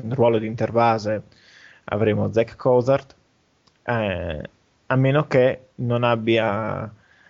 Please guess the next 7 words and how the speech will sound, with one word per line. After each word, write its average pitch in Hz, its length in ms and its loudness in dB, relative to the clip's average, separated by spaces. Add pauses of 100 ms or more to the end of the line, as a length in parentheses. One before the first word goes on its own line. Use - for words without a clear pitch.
(280)
eh, - 380 -10 (140)
pro-, 123 240 2
un 120 320 -2
problema 120 540 2
ancora 113 680 -2
legato 107 720 0
alla 104 680 -4